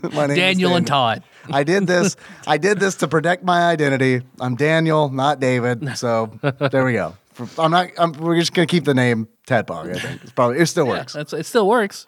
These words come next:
Speaker 2: We're still Daniel and Todd, D and D, uh, D and T, so
Speaker 1: Yeah, that, it's all fine.
Speaker 2: it works.
Speaker 1: Uh, Doctor Pepper is a Keurig Doctor Pepper product.
Speaker 2: What?
Speaker 1: Keurig, yeah, Keurig bought Doctor Pepper, like, in twenty eighteen, apparently.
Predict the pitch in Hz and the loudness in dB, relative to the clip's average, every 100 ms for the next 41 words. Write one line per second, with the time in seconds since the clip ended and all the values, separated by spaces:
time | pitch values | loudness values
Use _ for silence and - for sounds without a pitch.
0 | - 135 - 180 139 - - - 131 139 | -10 -10 -2 -2 -4 -16 -18 -4 0 0
1 | 127 120 147 185 151 139 131 127 131 135 | -2 -2 -2 -2 -4 -2 -2 -4 -8 -6
2 | 131 131 123 117 113 113 123 131 117 160 | 0 0 0 -2 -2 -4 0 0 2 -2
3 | 139 - 127 120 156 117 92 139 165 190 | -2 -8 -8 -2 2 2 0 0 0 0
4 | 180 185 180 127 139 151 160 - _ _ | 2 2 2 2 0 -6 -8 -12 _ _
5 | - 143 147 147 151 147 147 151 _ _ | -2 2 4 4 2 0 -6 -20 _ _
6 | - 170 185 196 175 147 123 110 110 _ | -2 0 2 2 2 0 0 -2 -4 _
7 | _ _ 160 127 123 - - 214 208 165 | _ _ -2 2 0 0 -2 2 2 2
8 | 127 117 123 - - 127 139 139 135 127 | 2 -2 -6 -10 -12 0 0 0 -4 -2
9 | 139 135 123 - 139 117 85 - _ - | -2 0 -4 -2 -2 -2 -6 -12 _ -20
10 | _ _ _ _ - 117 139 - - 139 | _ _ _ _ -8 0 0 0 -6 -10
11 | - 151 185 123 90 - - 135 147 98 | 0 2 2 2 -2 -10 -2 2 2 0
12 | _ - - 160 160 127 107 107 123 165 | _ -12 -2 2 2 0 -2 0 2 2
13 | - 131 127 127 117 131 131 107 104 101 | 0 0 0 -2 0 0 0 -2 -2 -4
14 | 117 113 101 107 - 110 98 87 104 90 | 0 0 -2 -6 -6 -4 -4 -4 -6 -6
15 | - 123 - | -4 -4 -6